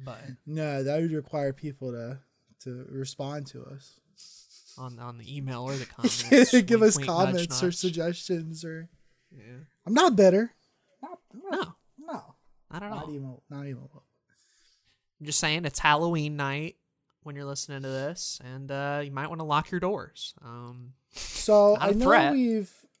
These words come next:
Speaker 2: I know we've got
Speaker 1: but
Speaker 2: stuff to talk about. It's not a lot for me. It's
Speaker 1: Yeah.
Speaker 2: not too much for you either. Uh,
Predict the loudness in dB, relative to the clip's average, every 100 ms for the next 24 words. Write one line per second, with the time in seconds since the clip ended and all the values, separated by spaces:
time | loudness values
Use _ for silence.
0 | _ _ -10 -6 -2 -2 -2 -4 -6 -6
1 | -8 -8 -8 -12 -20 -12 -10 -10 -14 -16
2 | -18 -20 _ -20 -12 -4 0 2 0 -4
3 | -8 -14 -12 -10 -10 -14 -20 _ _ _
4 | _ _ _ _ _ 0 0 0 -4 -8
5 | _ -2 -2 0 -4 -8 -10 -8 -8 -8
6 | -10 -10 -14 -18 _ _ _ _ -10 -8